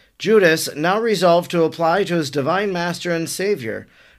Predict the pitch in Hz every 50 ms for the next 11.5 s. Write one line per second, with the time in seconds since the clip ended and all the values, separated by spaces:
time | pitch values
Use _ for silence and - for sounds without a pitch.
0 | _ - - 202 214 233 208 214 185 165 151 139 135 131 135 135 117 107 104 120
1 | 143 151 127 170 156 - - 180 190 202 196 180 180 180 180 180 175 - 127 165
2 | 196 202 208 208 - - 135 120 120 - - 156 156 160 151 151 160 180 190 202
3 | 208 185 196 175 165 175 170 - - 185 202 196 170 - - - _ _ _ _
4 | _ _ _ _ _ _ - - 175 180 170 151 175 190 214 214 151 139 175 175
5 | 165 156 139 120 135 139 151 175 190 175 - - - 135 131 139 151 135 - -
6 | - _ _ _ _ - - 156 160 165 156 151 - - 107 - - 185 190 202
7 | 196 170 143 143 156 - - - - - 131 165 208 226 226 170 - - 170 165
8 | 143 123 101 - - - - _ _ _ - 165 170 170 160 175 220 233 - -
9 | - - 185 - - 170 147 - - 202 220 226 214 175 180 170 165 160 165 214
10 | 220 - - 160 143 131 127 - 160 170 170 165 - - - 202 220 240 254 240
11 | 175 131 123 127 135 127 120 117 95